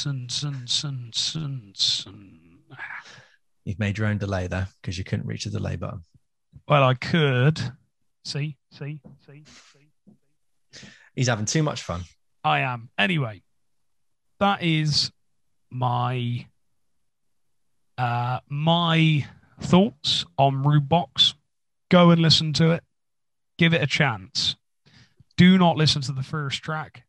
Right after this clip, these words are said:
Speaker 1: Listen to the live version from his Close Encounters tour.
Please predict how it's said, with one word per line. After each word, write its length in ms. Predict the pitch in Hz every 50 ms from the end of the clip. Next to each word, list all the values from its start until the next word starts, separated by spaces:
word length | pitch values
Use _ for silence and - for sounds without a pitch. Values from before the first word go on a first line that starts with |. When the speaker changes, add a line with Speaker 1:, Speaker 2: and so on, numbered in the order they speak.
| _ -
Speaker 1:
Listen 380 | 107 139 156 151 135 - 151 147
to 100 | - 156
the 80 | 143 147
live 380 | 147 147 147 147 139 143 139
version 560 | 139 139 147 147 143 143 131 - 156 165 156 - _ _ _ _ -
from 140 | 151 143
his 120 | 135 127 -
Close 300 | - - 143 139 131 -
Encounters 460 | 135 131 127 135 120 104 76 92 -
tour. 300 | - - - - -